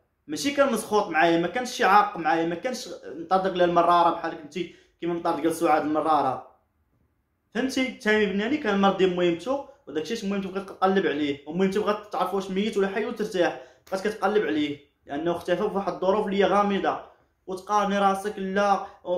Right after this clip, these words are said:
امي"، وكاين الامهات والمشاكل وديك العقروشه الشيبه العاصيه اللي مازال ربي غادي يخلصك انت،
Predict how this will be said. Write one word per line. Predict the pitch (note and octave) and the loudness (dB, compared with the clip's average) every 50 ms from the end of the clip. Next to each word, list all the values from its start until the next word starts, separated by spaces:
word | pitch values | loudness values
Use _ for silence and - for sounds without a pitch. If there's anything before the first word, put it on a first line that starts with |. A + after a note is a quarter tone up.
| - - | 0 0
امي"، | F#3+ F#3+ F#3 G3+ G#3 G#3 G3+ F#3+ | 0 0 0 0 0 0 2 0
وكاين | F#3 F#3 - G#3 G3 G3 | 0 0 2 0 2 2
الامهات | - F#3 G3 G3+ G#3 G3+ F#3+ G3 G3 F#3+ F#3+ G3 | 0 -2 -2 0 0 0 2 2 2 2 2 2
والمشاكل | G3 G3 F#3+ F#3+ G#3 G3 F#3+ G#3 G#3 G3+ | 0 0 -2 -2 -2 -4 -4 -2 0 2
وديك | G3 F#3+ F#3 F3 - F3 F3+ F#3+ D#3+ | 2 0 0 -4 -4 -2 -2 -2 0
العقروشه | D3 E3 E3+ F3 - G3 G3+ G#3 F#3+ - G3 F3+ E3+ - | 2 2 2 2 2 2 4 4 4 4 2 0 0 0
الشيبه | - - - - A3 G#3+ G3 F#3+ | -4 -12 -10 -6 -4 -2 0 2
العاصيه | E3+ D#3 E3+ F3+ F3 F3 - F#3 | 2 4 4 2 2 2 0 0
اللي | F3 E3+ | 0 2
مازال | E3+ E3+ D#3+ F3+ F#3+ F#3+ | 2 2 2 4 4 4
ربي | - - - - F3 | 2 2 -2 -2 -4
غادي | D#3+ E3 E3+ | -2 -2 -2
يخلصك | E3 E3 - E3+ E3 - - E3+ - | -2 -2 -4 -8 -8 -8 -12 -14 -14
انت، | D#3+ D#3 - A#3+ | -14 -14 -10 -10